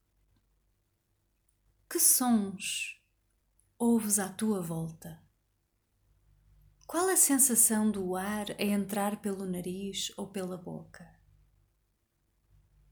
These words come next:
Ao expirar, sentes o ar quente a sair do corpo? Deixa que os pensamentos fluam.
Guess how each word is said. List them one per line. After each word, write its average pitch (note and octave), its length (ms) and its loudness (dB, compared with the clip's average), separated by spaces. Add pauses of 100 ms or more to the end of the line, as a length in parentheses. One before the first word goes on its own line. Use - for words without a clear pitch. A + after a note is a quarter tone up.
(240)
Ao C#4 180 2
expirar, G3+ 680 0
sentes A#3+ 380 4
o G#3+ 80 0
ar F3 280 -4
quente F3 680 -6
a G3+ 60 -4
sair F#3 300 2
do F3+ 100 -10
corpo? - 480 -12 (1700)
Deixa D4 400 2
que - 140 -4
os A3+ 100 2
pensamentos G3+ 640 4
fluam. F3 680 -6